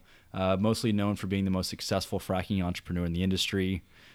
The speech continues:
Um, and we were, we were chatting about this earlier before we started recording that, you know, he made, a, I think it was anywhere between two and three billion dollars on Tuesday, uh, whenever opec actually agreed to, to slash production. Um, so it's a nice little fun fact, dude.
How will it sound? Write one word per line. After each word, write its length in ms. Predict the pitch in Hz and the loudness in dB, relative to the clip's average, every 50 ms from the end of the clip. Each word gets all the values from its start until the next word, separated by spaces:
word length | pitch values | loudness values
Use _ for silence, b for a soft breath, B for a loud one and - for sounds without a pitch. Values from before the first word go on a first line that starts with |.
| B B B | B B B
Um, 320 | 92 90 90 90 85 87 - | -6 -4 -2 -2 -2 -4 -2
and 320 | - 107 104 90 98 104 110 | -2 -2 0 0 -2 -2 0
we 140 | 117 123 127 | 4 6 8
were, 180 | 131 127 - - | 8 8 8 6
we 80 | 120 | 2
were 80 | 113 117 | 2 2
chatting 220 | - 135 120 117 | 4 4 4 4
about 160 | 107 95 90 | 4 2 2
this 160 | 90 87 - 120 | 0 -2 0 0
earlier 180 | 131 139 120 | 2 2 2
before 220 | 101 92 - - 101 | 0 -2 -2 -2 -2
we 40 | |
started 200 | 90 - 95 90 | -2 0 -2 -2
recording 560 | 90 87 - - - 135 135 131 117 104 95 92 | -2 -4 -6 -6 -4 -2 0 0 2 2 2 2
that, 280 | 90 87 87 87 - | 0 0 -2 -4 -4
you 120 | - 98 92 | -4 -4 -2
know, 80 | 90 | -2
he 180 | 85 - 117 120 | -2 0 0 2
made, 300 | 117 110 107 104 101 98 | 2 4 4 2 2 0
a, 80 | 87 - - - - - 107 | -2 -8 -12 -20 -16 -14 -12
I 300 | 87 69 - - - - | -12 -12 -14 -18 -16 -14
think 160 | - - 123 | -8 -4 -4
it 60 | 110 | -2
was 120 | 90 85 | -2 -2
anywhere 200 | 95 95 92 90 | -2 -2 -2 -2
between 360 | 87 90 - - 92 85 78 - - | -2 -4 -4 -6 -6 -6 -6 -8 -8
two 240 | - - 117 107 107 | -6 -2 0 2 2
and 120 | 98 87 | 0 0
three 180 | - 98 98 98 | 0 -2 -2 0
billion 280 | 92 101 92 92 90 | 0 0 0 0 0
dollars 320 | 87 87 82 87 87 82 82 | 0 -2 -2 -2 -2 -2 -4
on 140 | 82 85 | -4 -4
Tuesday, 560 | - - 101 98 90 87 87 82 80 82 82 - B B B B B B B B | -4 -4 -4 -4 -2 -2 -2 -2 -2 -4 -6 -8 B B B B B B B B
uh, 140 | - 85 82 | -8 -6 -2
whenever 340 | 87 92 95 87 92 90 95 | -2 0 0 0 0 2 0
opec 320 | 95 - 98 90 85 - | 0 0 0 -2 -2 0
actually 600 | 87 87 87 - - 95 87 85 82 82 82 - - | 2 2 2 2 2 -2 -2 -2 -2 -4 -4 -2 -2
agreed 320 | 95 87 87 87 87 80 - | 0 0 0 -2 -4 -4 -6
to, 280 | - 90 82 80 80 | -6 -6 -6 -4 -6
to 180 | 78 - - - | -8 -10 -10 -10
slash 320 | - - 87 87 - - | -6 -6 -4 -6 -6 -6
production. 540 | - 90 85 82 82 - - 82 78 78 78 B B B B B B B B B B B B B - | -6 -4 -4 -2 -4 -4 -6 -8 -10 -12 -12 B B B B B B B B B B B B B -8
Um, 280 | - 87 85 85 82 82 | -6 -6 -4 -4 -6 -6
so 160 | - - 90 | -6 -6 -6
it's 280 | 82 - - - - - - - B B | -6 -4 -6 -6 -6 -8 -12 -20 B B
a 120 | B B 131 | B B 4
nice 160 | 120 110 127 | 4 6 6
little 140 | 117 113 - | 4 4 4
fun 280 | - - 107 104 101 | 4 4 4 4 4
fact, 340 | 92 - 101 92 87 85 - | 2 2 2 2 2 2 0
dude. 300 | 92 90 87 - - | 0 -2 -2 -2 -6